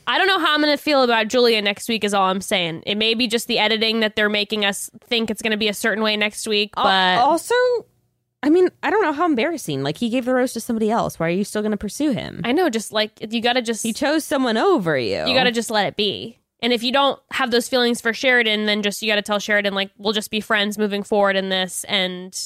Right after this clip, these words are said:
Speaker 1: you know, whatever. It's, again, it's, but I'm saying it's a
Speaker 2: Yeah.
Speaker 1: Mark and Jessica thing, right? She's pulling the Jessica where it's like, "I'm gonna continue to, like, ask Barnett how he feels about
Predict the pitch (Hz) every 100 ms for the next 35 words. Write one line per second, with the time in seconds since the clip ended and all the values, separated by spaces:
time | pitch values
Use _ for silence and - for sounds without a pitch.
0 | - - 190 165 160 185 196 _ 202 185
1 | 190 185 101 98 _ _ _ _ _ _
2 | - 330 381 311 427 359 - 330 320 415
3 | 349 240 254 214 202 262 247 349 - 294
4 | - 208 190 208 - 262 - 254 262 247
5 | 294 - 285 254 240 240 - - - 254
6 | 233 226 - 226 220 - _ _ - 240
7 | 233 233 226 240 240 233 220 208 202 -
8 | _ - 214 214 - 214 208 220 208 208
9 | 226 214 247 247 233 214 190 180